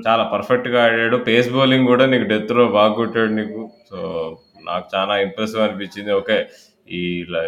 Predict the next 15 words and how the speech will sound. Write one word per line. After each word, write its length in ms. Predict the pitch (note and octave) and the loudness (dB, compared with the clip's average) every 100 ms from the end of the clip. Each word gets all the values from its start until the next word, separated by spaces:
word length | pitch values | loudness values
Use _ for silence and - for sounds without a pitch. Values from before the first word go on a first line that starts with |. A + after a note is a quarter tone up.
| E2 | -8
ఇదేంటి, 440 | E2 E2+ E2 F2 E2+ E2 E2 | -14 -18 -14 -14 -12 -16 -14
ఈ 120 | F2 E2+ _ | -14 -14 _
గ్యాప్‌లో 440 | F2+ G2 G#2 G#2 | -2 -2 0 0
లాస్ట్ 320 | G2 G2 F#2+ | 2 2 2
ఐపీఎల్కి 380 | G#2+ G2 G2+ G2 | -4 -4 -8 -8
ఈ 100 | F#2+ | -10
పే-, 260 | F2+ F#2+ F#2 | -8 -8 -6
ఐపీఎల్కి 380 | F#2 F#2+ F#2+ F#2 | -8 -12 -16 -14
మధ్యలో 360 | F2+ F2 F#2 G2 F#2 | -16 -10 -6 -4 -4
లే, 180 | F2+ F#2+ | -4 -6
ఇట్లా 200 | F#2 F2 | -6 -4
లాభం 340 | F2 F2+ G#2 G#2+ | 0 0 0 0
లేదు, 200 | G#2 G2+ | 0 -2
మనం 220 | G2+ G2 F2+ | -4 -6 -4
బ్యాటింగ్ 420 | F2 F2 G2 | -6 -6 -12